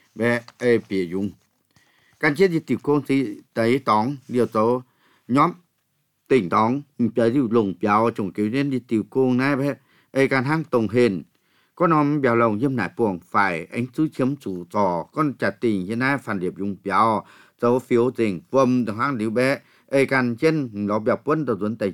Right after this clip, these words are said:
chung, thọ. Tao mì kêu có biến tẩy yếm nhọ nải chàng, yếm nhọ bung bé bung hấp vâm, liu bé xanh quía, phiếu,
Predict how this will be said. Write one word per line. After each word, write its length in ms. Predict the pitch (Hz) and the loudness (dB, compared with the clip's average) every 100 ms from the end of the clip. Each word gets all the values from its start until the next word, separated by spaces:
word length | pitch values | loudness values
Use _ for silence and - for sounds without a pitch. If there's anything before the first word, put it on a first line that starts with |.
| - | -6
chung, 360 | 92 104 113 95 - _ _ | -6 -2 -2 -4 -8 _ _
thọ. 360 | 101 113 107 101 _ _ _ _ _ | -2 2 2 0 _ _ _ _ _
Tao 140 | - 147 | 0 2
mì 120 | 135 | 2
kêu 200 | 123 123 | 2 0
có 100 | 165 - | 0 -2
biến 160 | 151 | -2
tẩy 200 | 165 107 | 0 0
yếm 220 | 98 135 120 | 0 0 -2
nhọ 160 | 110 | -2
nải 160 | 98 87 | -4 -4
chàng, 340 | 113 104 82 71 _ _ | -2 -2 -4 -12 _ _
yếm 280 | - 143 135 | -2 0 2
nhọ 320 | 127 113 117 - _ _ _ - | 0 0 0 -4 _ _ _ 0
bung 320 | 127 139 131 _ _ | 2 2 -2 _ _
bé 180 | 127 143 - | 0 2 2
bung 280 | 127 139 120 | 0 -2 -2
hấp 220 | 147 143 | -4 0
vâm, 400 | 135 135 127 123 | 2 2 0 -2
liu 120 | 104 123 | 0 0
bé 120 | 131 | 0
xanh 340 | - 143 127 | 0 0 0
quía, 280 | - 117 117 135 147 _ _ | -2 2 4 2 -2 _ _
phiếu, 380 | - 117 123 143 | 0 2 2 0